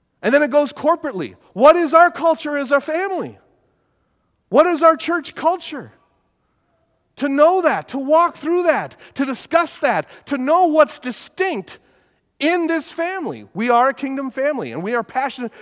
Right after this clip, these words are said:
to advance the gospel. So if we are trained in those two things,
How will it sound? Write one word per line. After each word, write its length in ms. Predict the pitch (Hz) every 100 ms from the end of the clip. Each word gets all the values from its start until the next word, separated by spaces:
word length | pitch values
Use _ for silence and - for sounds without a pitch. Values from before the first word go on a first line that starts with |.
| _
to 120 | 226
advance 480 | 185 151 247 320 -
the 120 | 254
gospel. 640 | 214 262 311 - 190 156 - -
So 200 | - 262
if 100 | 247
we 140 | 262
are 100 | 247
trained 460 | 247 - 277 349 320
in 120 | 262
those 340 | 240 330 320 -
two 220 | 226 190
things, 600 | - 151 135 165 185